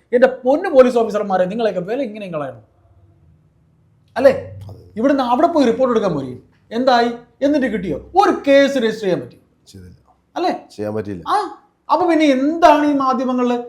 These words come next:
Speaker 1: ഇവിടെ വന്ന് ഇന്ന് പറയണേ? അദ്ദേഹം പങ്കെടുത്ത പരിപാടികൾ നിരവധി പേർ അവിടെ പാലക്കാട് പങ്കെടുക്കുന്നു. അദ്ദേഹത്തിന് വളരെ ജനസമ്മതി പിന്നെയും കൂടി വരുന്നു. അപ്പൊ ആർക്കാണ് ഈർഷ്യത? മാധ്യമങ്ങൾക്കോ കോൺഗ്രസ് നേതാക്കൾക്കോ? നേതാക്കൾക്ക് ഈർഷ്യതയില്ലെങ്കിൽ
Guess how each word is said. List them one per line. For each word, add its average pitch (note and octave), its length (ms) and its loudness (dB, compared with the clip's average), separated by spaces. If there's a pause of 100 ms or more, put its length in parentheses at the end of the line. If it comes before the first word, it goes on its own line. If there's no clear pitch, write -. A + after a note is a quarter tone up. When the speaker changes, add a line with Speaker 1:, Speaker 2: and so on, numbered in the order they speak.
(180)
Speaker 1:
ഇവിടെ B3+ 160 4
വന്ന് A#3+ 140 2
ഇന്ന് A#3 120 -2
പറയണേ? G#3+ 340 -6 (420)
അദ്ദേഹം B3+ 320 4
പങ്കെടുത്ത B3+ 280 2
പരിപാടികൾ C4+ 560 4
നിരവധി D4+ 500 2
പേർ D4+ 160 4
അവിടെ C#4+ 140 2
പാലക്കാട് C4+ 400 -4
പങ്കെടുക്കുന്നു. A3+ 480 -6 (240)
അദ്ദേഹത്തിന് B3 320 6
വളരെ B3+ 280 2
ജനസമ്മതി C#4 500 0
പിന്നെയും D#4 400 0
കൂടി C4+ 180 2
വരുന്നു. G3+ 340 0 (240)
അപ്പൊ C#4 160 2
ആർക്കാണ് A#3 600 0
ഈർഷ്യത? A3+ 480 -2 (760)
മാധ്യമങ്ങൾക്കോ A#3+ 1000 2
കോൺഗ്രസ് B3+ 360 6
നേതാക്കൾക്കോ? E3+ 600 0 (960)
നേതാക്കൾക്ക് D4+ 600 6
ഈർഷ്യതയില്ലെങ്കിൽ A3 760 0